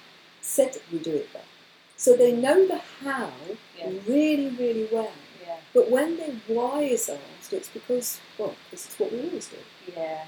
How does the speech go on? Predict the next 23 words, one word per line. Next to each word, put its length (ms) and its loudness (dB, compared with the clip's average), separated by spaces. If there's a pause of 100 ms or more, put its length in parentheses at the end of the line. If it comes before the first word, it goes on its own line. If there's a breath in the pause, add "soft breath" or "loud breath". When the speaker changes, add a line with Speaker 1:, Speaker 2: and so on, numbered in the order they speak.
Speaker 2:
that's 300 -16
not 120 -8
a, 80 -12 (280)
that's 240 -6
not 100 -6
a 20 -8 (140)
why 220 -8
answer, 460 -16
though, 80 -14
is 140 -16
it? 140 -2
Speaker 1:
But 240 4
if 140 -2
you've 300 6
been 300 6
Speaker 2:
<laughs> 100 -2
Speaker 1:
brought 400 8
up 460 -10 (380)
Speaker 2:
Mm-hmm. 40 -10 (160)
Speaker 1:
that 260 8
your 260 12
why 380 4
is, 520 2